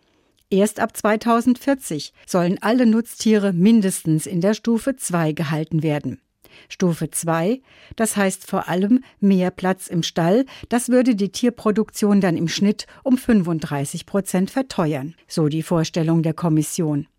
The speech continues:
Finanziert werden soll das Ganze mit einer Tierwohlabgabe von vierzig Cent pro Kilogramm Fleisch, die auch der Handel und die Gastronomie an den Staat abführen soll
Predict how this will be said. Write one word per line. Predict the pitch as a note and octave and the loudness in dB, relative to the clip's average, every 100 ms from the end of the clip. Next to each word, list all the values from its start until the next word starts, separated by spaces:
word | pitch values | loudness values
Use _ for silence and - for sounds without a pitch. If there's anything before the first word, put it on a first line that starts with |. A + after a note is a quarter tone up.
| _ _ - - - - - _ _ | _ _ -20 -20 -20 -20 -20 _ _
Finanziert | C4 A#3+ B3+ - D#4+ - | 2 4 2 2 0 0
werden | D#3+ D3+ A3+ | 0 2 2
soll | A3 F3 | 4 2
das | F3+ - | 0 0
Ganze | F#3 F#3 - A#3+ A3 | 0 0 2 0 2
mit | A3 | 0
einer | G#3 G3+ G#3 | 2 0 0
Tierwohlabgabe | - C4+ C4 A#3+ A3 F#3+ - G3+ F#3 G3 | 2 2 4 2 2 -2 -2 0 0 0
von | - F#3 | 0 -2
vierzig | - G3+ F#3+ G#3+ G3 - | 0 -2 -2 -4 -4 -2
Cent | E3+ D#3 - | 0 0 -2
pro | F#3+ | -6
Kilogramm | F#3+ D#3 D3+ E3 - F#3+ | -4 -4 -2 -4 0 -2
Fleisch, | G#3 - D#3 B2+ - - _ _ _ G3 | 0 -2 -4 -4 -10 -12 _ _ _ -4
die | F3 | -4
auch | D3 | -4
der | G3 E3 | -2 -2
Handel | E3+ F#3 G#3 G#3+ - | 2 2 2 0 0
und | G#3+ | -2
die | G#3+ | 2
Gastronomie | G#3+ G#3 - A3+ A#3 B3 C4 | 0 0 2 4 6 6 6
an | E3+ E3 | 2 -2
den | E3+ | -2
Staat | - F3+ D#3 - | -2 -2 -2 -4
abführen | F3+ - - F3 D#3 D#3 | -10 -10 -2 0 2 2
soll | F3+ C#3+ | 0 -2